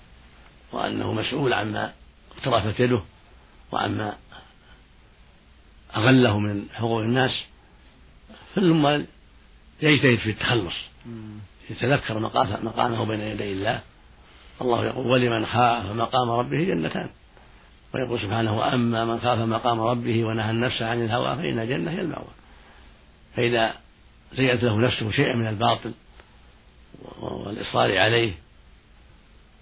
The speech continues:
Speaker 1: فإنه يعالجها بتذكر هذا المقام، يجتهد في التخلص من ما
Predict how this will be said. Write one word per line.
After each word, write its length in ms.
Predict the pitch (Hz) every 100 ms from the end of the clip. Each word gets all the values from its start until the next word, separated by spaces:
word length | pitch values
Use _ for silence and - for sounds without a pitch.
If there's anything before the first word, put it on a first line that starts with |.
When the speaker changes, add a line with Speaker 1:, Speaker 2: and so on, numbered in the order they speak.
| - - - - - - - - - - - -
Speaker 1:
فإنه 420 | 175 156 127 165
يعالجها 640 | 143 127 110 107 107 147 170
بتذكر 720 | 143 - - - 175 - 110
هذا 180 | 101 98
المقام، 560 | 98 - 104 107 147 170 - -
يجتهد 300 | - 113 110 - - - - - - - -
في 60 | -
التخلص 440 | - 123 113 92
من 220 | 98 98 - - - - - - - - - - - 110
ما 280 | 107 98